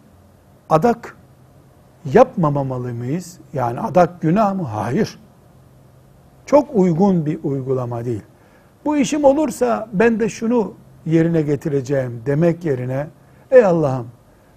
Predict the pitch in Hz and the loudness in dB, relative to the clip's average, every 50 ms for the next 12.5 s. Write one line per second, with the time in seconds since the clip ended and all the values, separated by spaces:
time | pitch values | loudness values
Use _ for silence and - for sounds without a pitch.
0 | _ _ - 269 320 302 262 214 160 - 214 196 190 175 165 170 170 - - - | _ _ -8 -6 -4 -2 -2 -2 -2 -2 -2 -2 0 -2 -2 -4 -8 -14 -16 -6
1 | - 185 196 226 220 185 147 123 107 - - - - - _ - - 185 190 175 | -2 2 2 4 4 4 2 0 -2 -6 -12 -20 -20 -20 _ -2 0 2 2 2
2 | - - 175 139 113 - - _ - - - - - - - - - - - 165 | 0 -2 -6 -8 -8 -10 -18 _ -20 -20 -20 -20 -20 -20 -20 -20 -12 -6 -2 -2
3 | 175 196 190 190 196 196 190 185 180 147 143 160 170 170 165 165 170 165 160 165 | 0 0 0 0 0 0 0 -2 -2 -2 0 2 2 4 4 2 2 0 -2 -4
4 | - - - 165 151 180 214 202 170 151 127 - - 143 117 - - - - _ | -8 -6 0 4 6 6 6 6 4 0 -2 -6 -12 -16 -16 -18 -20 -20 -20 _
5 | - - - - - 185 165 151 175 190 185 180 156 - 160 147 151 175 165 165 | -20 -20 -20 -12 -6 -6 -6 -4 -4 -4 -4 -2 0 0 0 2 4 4 4 4
6 | 147 - 180 160 135 135 131 139 139 175 190 202 185 180 - - - 131 107 101 | 2 -2 -6 -10 -8 -6 -2 0 2 4 6 6 6 6 4 0 -10 -12 -12 -14
7 | - _ _ - _ - - _ - - _ - - - 151 156 165 170 170 180 | -20 _ _ -20 _ -20 -20 _ -20 -20 _ -16 -4 0 2 4 4 4 2 0
8 | 180 165 143 147 147 156 156 156 165 147 135 170 170 170 170 160 170 160 - 190 | -2 -2 0 0 0 0 0 -2 -4 -4 -2 -2 -2 0 0 0 -2 -2 -2 -4
9 | 175 - - 180 131 104 87 - _ _ _ _ _ _ - - 190 185 - - | -4 -4 -6 -8 -8 -10 -12 -20 _ _ _ _ _ _ -2 2 2 2 2 0
10 | 165 147 160 190 254 269 - - - 135 151 156 160 160 151 139 120 110 - - | -8 -8 -6 -6 -6 -6 -8 -8 -2 4 8 10 10 10 10 8 4 -2 -8 -10
11 | 160 104 - - - 92 87 - - - - - _ _ - - - - - - | -12 -12 -12 -14 -18 -18 -18 -18 -20 -20 -20 -20 _ _ -20 -20 -20 -20 -20 -8
12 | - 143 147 156 160 160 139 123 120 | 0 4 4 4 4 4 0 -4 -8